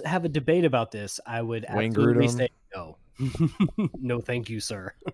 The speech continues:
Speaker 1: <laughs>
Speaker 2: I mean, I was just listening to John Piper, uh, yesterday, and, and, and he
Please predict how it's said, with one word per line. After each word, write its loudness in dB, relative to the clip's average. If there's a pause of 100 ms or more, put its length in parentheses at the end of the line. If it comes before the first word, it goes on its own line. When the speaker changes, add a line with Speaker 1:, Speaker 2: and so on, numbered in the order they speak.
(160)
Speaker 1:
<laughs> -12
Speaker 2:
I -4
mean, 2
I 6
was 6
just 2
listening -2
to 0
John 0
Piper, 0
uh, -2
yesterday, 0
and, -6
and, -6
and -8 (540)
he -6